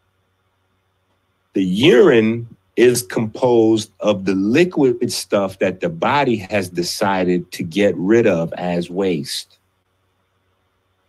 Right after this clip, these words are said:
Yeah. So the body doesn't want those things. <laughs> That's kinda why it, it got rid of those <laughs> things in the first place. See, that's how that goes.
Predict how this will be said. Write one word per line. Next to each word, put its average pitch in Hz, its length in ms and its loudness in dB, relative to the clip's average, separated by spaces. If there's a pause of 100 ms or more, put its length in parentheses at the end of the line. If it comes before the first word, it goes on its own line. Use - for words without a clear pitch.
(1700)
Yeah. 143 320 0 (640)
So - 160 0
the 85 100 2
body 117 340 4
doesn't 101 380 2
want 120 240 2
those - 220 0
things. - 500 -6
<laughs> - 60 -20
That's - 480 -2
kinda 104 240 -2
why 87 400 2
it, 82 180 -4
it 82 160 -6
got 80 220 0
rid 95 160 0
of 82 100 -4
those 80 240 -2
<laughs> - 140 -12
things 110 380 -2
in 123 220 -6
the 117 140 -2
first 151 320 2 (240)
place. - 240 -10
See, 92 260 -2 (500)
that's - 160 0
how 101 160 4
that 170 200 4
goes. - 520 -2